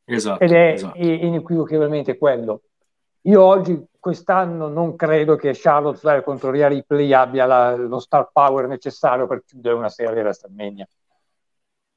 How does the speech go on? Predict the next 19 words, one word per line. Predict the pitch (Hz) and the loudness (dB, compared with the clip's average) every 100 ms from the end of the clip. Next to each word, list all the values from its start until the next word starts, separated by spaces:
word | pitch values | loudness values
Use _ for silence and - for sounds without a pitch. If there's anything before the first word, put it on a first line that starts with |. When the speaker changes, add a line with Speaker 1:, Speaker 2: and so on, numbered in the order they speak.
| _ | _
Speaker 2:
Cioè, | - 143 139 135 | 0 4 4 4
Speaker 1:
Ma | |
Speaker 2:
soprattutto | 175 180 160 - 196 160 196 190 | 2 2 4 2 0 2 2 2
rispetto | 185 185 - 170 - 180 | -2 -2 -2 -2 0 2
a, | 160 156 143 143 | 2 2 0 -2
a, | 143 135 131 | -2 -2 -2
a | 131 | -6
Sami | - 143 143 | -10 -12 -12
Zayn | 120 143 135 135 143 143 | -4 -4 -4 -4 -4 -4
e | 135 | -2
alla | 123 120 | -2 -2
Bloodline. | 117 123 117 127 123 107 110 _ _ _ | -2 -2 0 2 2 0 -8 _ _ _
Cioè, | _ 151 | _ -2
la | 147 151 | 0 0
Bloodline | 151 180 175 185 185 160 143 | 4 4 6 4 4 -2 -8
è | 156 160 | -4 0
la, | 151 139 147 | 0 0 -2
è | 175 170 | -2 2
la | 151 143 | 4 2